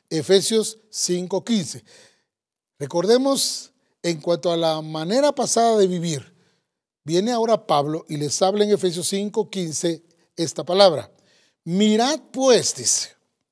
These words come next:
"mirad pues", pongan atención, pongan atención, dice, "mirad pues con diligencia cómo andéis, no como necios,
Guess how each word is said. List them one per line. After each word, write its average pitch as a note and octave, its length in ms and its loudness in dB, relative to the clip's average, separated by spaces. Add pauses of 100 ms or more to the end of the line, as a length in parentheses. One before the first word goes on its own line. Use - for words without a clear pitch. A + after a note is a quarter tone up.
(600)
"mirad G#3+ 580 0
pues", F3+ 240 -4
pongan C4+ 380 -2
atención, G3 1080 0 (1160)
pongan C#4 360 0
atención, F#3+ 840 2
dice, C3+ 340 -4 (340)
"mirad A#3+ 540 2
pues B3+ 460 2 (280)
con F#3 380 0
diligencia G#3 1040 4 (720)
cómo A3 800 4 (280)
andéis, G3 760 2 (1500)
no A3+ 420 2
como G#3+ 340 2
necios, B3 840 4